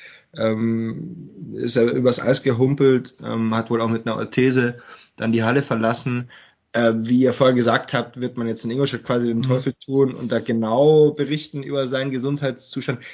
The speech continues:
Speaker 1: Der offizielle Wortlaut, ähm, beim E R C ist, dass man davon ausgeht, dass er spielt. Ähm, also er hat sich jetzt wohl nicht schwerer verletzt bei der Situation. Ich dachte eigentlich auch, dass bis gestern ein Urteil fällt gegen McRae, so hat's die Liga zumindest kommuniziert.
Speaker 2: Mhm.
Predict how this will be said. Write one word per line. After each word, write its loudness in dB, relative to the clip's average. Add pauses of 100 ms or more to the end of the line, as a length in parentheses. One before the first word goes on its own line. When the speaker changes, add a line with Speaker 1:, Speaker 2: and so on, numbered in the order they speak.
(160)
Speaker 1:
Der -2
offizielle 2
Wortlaut, 2
ähm, -2
beim -2
E -2
R -2
C 0
ist, -2
dass -6
man 0
davon -4
ausgeht, -4
dass -8
er -8
spielt. -10 (220)
Ähm, -4
also -4
er 2
hat -2
sich -4
jetzt -2
wohl 4
nicht 2
schwerer 0 (540)
verletzt -2
bei 2
der 2
Situation. 0
Ich -4
dachte 0
eigentlich 0
auch, -2
dass -8
bis -8
gestern -4
ein -8
Urteil -2
fällt -4
gegen -8
McRae, -4
so -4 (100)
hat's -12
die -8
Liga 2
zumindest -8
kommuniziert. -6
Speaker 2:
Mhm. -4